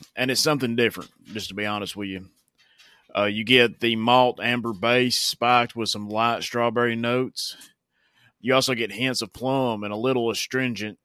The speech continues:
uh, notes as well. So this thing is, it's different. It's, it's very different, especially from the other beers I've reviewed. But guys, you know, the reason you're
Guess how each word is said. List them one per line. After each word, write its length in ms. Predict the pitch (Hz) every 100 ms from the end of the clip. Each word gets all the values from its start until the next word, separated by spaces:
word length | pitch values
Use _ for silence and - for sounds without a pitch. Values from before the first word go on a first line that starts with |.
| _ _ -
uh, 180 | 107 98
notes 420 | 104 101 98 82
as 140 | 95 92
well. 520 | 110 110 98 90 - _ _ _ _ _ _ _ _ _ _ _
So 220 | - 113
this 160 | 120 -
thing 220 | 139 135
is, 320 | 117 - -
it's 140 | 117 -
different. 560 | 135 156 110 90 - - - -
It's, 400 | 95 - - -
it's 240 | - 101 92
very 280 | 123 135
different, 400 | 123 139 123 113
especially 460 | 90 104 147 131 120
from 440 | 98 113 110 104 - _ _
the 140 | 120 127
other 140 | 120
beers 360 | 110 123 117 110
I've 160 | 110
reviewed. 540 | 104 98 113 107 104 - _ _ _ _ _ _ _ _ _ _ _ _ _ _ _ _
But 120 | 95
guys, 360 | 113 123 127 123
you 100 | 120
know, 60 | 120
the 120 | 117
reason 260 | 131 123
you're 180 | 127 120